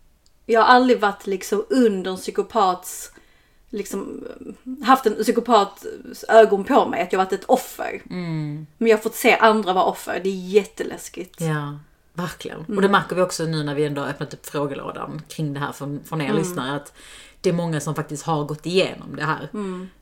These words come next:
Speaker 2: Ehm, och nej, jag tycker, ska vi inte gå igenom några
Speaker 1: Jo, men har du, känner du igen detta? Har du fått följa detta på distans eller, eh,
Speaker 2: Ehm,
Speaker 1: mitt i
Speaker 2: ja,
Speaker 1: det?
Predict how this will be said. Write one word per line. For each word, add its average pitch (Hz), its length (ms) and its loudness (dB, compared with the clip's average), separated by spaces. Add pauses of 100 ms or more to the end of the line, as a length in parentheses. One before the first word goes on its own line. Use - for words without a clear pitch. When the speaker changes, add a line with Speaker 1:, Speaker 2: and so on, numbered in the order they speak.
Speaker 2:
Ehm, 147 680 -2
och - 360 -10 (1120)
nej, 180 460 -4
jag 214 140 2
tycker, 214 180 2
ska - 100 -4
vi 214 40 -2
inte 220 120 -2
gå 196 100 2
igenom 170 300 -2
några - 180 -14
Speaker 1:
Jo, 190 220 -4
men 240 120 4
har 294 80 6 (120)
du, 190 420 2
känner 247 260 6
du 226 340 4
igen 180 360 0
detta? 180 320 -4 (200)
Har 226 80 2
du 220 200 10
fått 202 200 -6
följa 190 300 0
detta 185 260 -2
på 185 140 -6
distans 180 520 -6
eller, 180 540 -2
eh, 180 60 -4 (480)
Speaker 2:
Ehm, 196 420 0
Speaker 1:
mitt 196 240 -2
i 185 40 2
Speaker 2:
ja, 196 140 8
Speaker 1:
det? 180 240 0